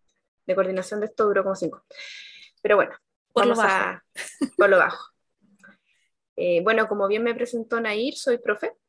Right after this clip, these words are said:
Speaker 1: diferencial y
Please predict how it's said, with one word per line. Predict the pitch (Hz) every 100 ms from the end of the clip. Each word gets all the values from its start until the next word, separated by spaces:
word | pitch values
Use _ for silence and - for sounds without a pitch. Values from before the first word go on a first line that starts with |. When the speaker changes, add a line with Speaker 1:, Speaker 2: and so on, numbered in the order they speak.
| _ -
Speaker 1:
diferencial | 208 214 202 196 208 - - _ _ _ _ _ _ _ _ -
y | 214 214 208 208 202 202 -